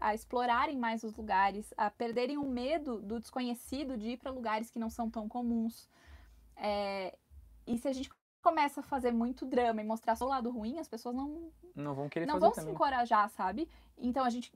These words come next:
Speaker 1: quer mostrar o lado ruim quando acontece, porque acontece e a gente não mascara nada, isso quem acompanha a gente há mais tempo já
Speaker 2: Hum.
Speaker 1: sabe. Mas, ao mesmo tempo, a gente quer incentivar as pessoas, né? Então, é, lidar com as co-, coisas de uma forma leve, não deixar que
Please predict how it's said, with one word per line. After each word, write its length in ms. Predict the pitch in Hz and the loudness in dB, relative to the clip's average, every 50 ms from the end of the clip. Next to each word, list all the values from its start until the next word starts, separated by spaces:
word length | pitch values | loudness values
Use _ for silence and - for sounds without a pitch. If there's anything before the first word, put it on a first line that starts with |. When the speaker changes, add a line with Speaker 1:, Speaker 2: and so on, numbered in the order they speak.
| - - - | -20 -20 -8
Speaker 1:
quer 180 | - - 277 320 | -2 0 0 0
mostrar 360 | 359 392 - - - 294 302 | 0 -2 -2 2 6 6 6
o 60 | 311 | 8
lado 220 | 320 311 285 233 254 | 6 4 4 2 -2
ruim 440 | 247 254 226 226 214 214 226 302 440 480 - - - - - _ | -4 -4 -2 -2 0 -2 -2 -2 -4 -8 -14 -20 -20 -20 -12 _
quando 260 | - 294 294 320 294 | 4 4 4 4 2
acontece, 600 | 277 277 - 240 226 226 - 202 202 285 - - | 0 0 0 0 0 2 2 2 2 2 0 -6
porque 280 | - - 285 - - - | -8 -8 -8 -6 -2 -2
acontece 560 | 262 240 - 247 240 - 214 220 240 - - | -2 -2 -2 -4 0 0 0 0 0 -2 -4
e 20 | 269 | -4
a 40 | |
gente 220 | 240 226 226 - - | -4 -4 -4 -4 -2
não 100 | 226 226 | -2 0
mascara 520 | 226 233 240 233 - - - 208 208 208 208 | 2 0 0 -2 -4 -2 0 0 2 2 0
nada, 300 | 208 214 185 208 277 262 | 0 0 0 0 0 0
isso 140 | 254 233 - | -4 -4 -4
quem 100 | - 220 | -6 -6
acompanha 300 | 220 - 214 220 226 214 | -4 -6 -6 -4 -4 -4
a 40 | 208 | -4
gente 120 | - 240 | -4 -6
há 40 | 226 | -6
mais 120 | 196 202 - | -6 -6 -6
tempo 120 | 214 226 | -4 -2
já 80 | 226 220 | -2 -2
Speaker 2:
Hum. 40 | |
Speaker 1:
sabe. 380 | 226 - 208 190 190 202 277 349 - - - - - - - _ _ _ | -2 -2 -2 -2 -2 -2 -4 -6 -8 -16 -20 -20 -20 -20 -20 _ _ _
Mas, 300 | 294 294 302 302 320 330 | -4 0 4 4 4 4
ao 60 | 392 359 | 2 2
mesmo 280 | 320 311 311 320 339 | 2 2 2 0 -2
tempo, 320 | - - 269 254 277 - 330 | -4 -4 -4 -4 -2 -2 -2
a 40 | |
gente 240 | 311 320 330 - - | -4 -4 -6 -10 -8
quer 180 | - - 302 294 | -4 -2 -2 -2
incentivar 460 | 302 - - 339 311 - 269 302 349 | -2 -4 -4 -6 -4 2 4 4 4
as 120 | 466 - | 4 0
pessoas, 460 | - 392 - - - 226 202 175 196 - - - - _ - - - - - - _ - _ - | -4 -6 -6 -2 -4 -2 -2 -2 -4 -6 -12 -20 -20 _ -20 -20 -20 -20 -20 -20 _ -16 _ -2
né? 180 | 208 208 226 | 0 0 2
Então, 480 | 262 247 240 - 247 269 294 330 294 226 - - | 0 -2 -2 0 0 0 0 -4 -6 -8 -6 -4
é, 420 | 208 202 202 196 190 190 185 190 226 _ _ - - _ - | -4 -2 -2 -4 -6 -6 -8 -10 -12 _ _ -20 -20 _ -6
lidar 360 | 254 247 269 226 247 262 311 311 | -4 -4 0 4 4 4 4 4
com 80 | - | 2
as 100 | 339 320 - | 0 0 -2
co-, 160 | - - - - - _ | -8 -14 -14 -18 -8 _
coisas 300 | - 247 247 240 247 220 | -2 0 0 0 -2 -2
de 80 | - | 0
uma 120 | 226 240 233 | 0 0 0
forma 340 | - - 233 226 233 233 226 | 4 4 6 6 6 4 4
leve, 400 | 214 208 214 214 208 202 208 202 | 4 4 4 2 0 -2 -4 -6
não 180 | 202 214 220 240 | -4 -4 -2 -2
deixar 340 | 240 240 240 - 247 226 233 | -4 -4 0 2 2 2 2
que 340 | 233 - - 226 226 220 | 2 -4 -8 -6 -6 -6